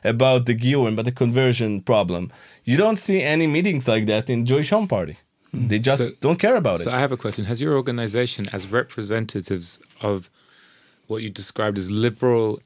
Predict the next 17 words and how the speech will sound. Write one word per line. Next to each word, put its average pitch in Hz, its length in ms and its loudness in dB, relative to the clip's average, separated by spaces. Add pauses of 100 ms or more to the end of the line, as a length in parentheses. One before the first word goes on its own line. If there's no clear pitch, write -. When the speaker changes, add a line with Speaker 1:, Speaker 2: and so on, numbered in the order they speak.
Speaker 2:
um, 95 680 -2 (360)
as, 92 420 -4 (260)
uh, 98 140 -2
national 104 580 -4
religious, 104 580 -4 (200)
um, 98 260 -6 (1160)
has 107 220 -6
your 131 160 2
organization 113 760 0
ever 104 200 -4
suggested 104 720 -6 (120)
running 110 360 -2
as 98 140 -6
a 95 60 -10
political 101 360 -6
party, 117 380 -6
turning 104 440 -2